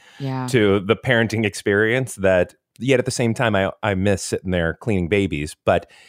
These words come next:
Speaker 2: the physical effort is not as much. You,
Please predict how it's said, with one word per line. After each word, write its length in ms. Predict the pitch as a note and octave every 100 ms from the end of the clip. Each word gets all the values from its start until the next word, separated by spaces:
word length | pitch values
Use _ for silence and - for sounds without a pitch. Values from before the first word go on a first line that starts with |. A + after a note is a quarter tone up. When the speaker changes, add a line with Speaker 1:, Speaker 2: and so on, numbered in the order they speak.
| - _ A2+
Speaker 2:
the 120 | G#2+
physical 680 | - D#3 C3 G#2 F#2 D#2+ -
effort 440 | F2 - E2+ - -
is 180 | G2+ F#2
not 200 | F2+ D#2
as 120 | D2
much. 280 | D2+ B1+ -
You, 240 | G2+ G#2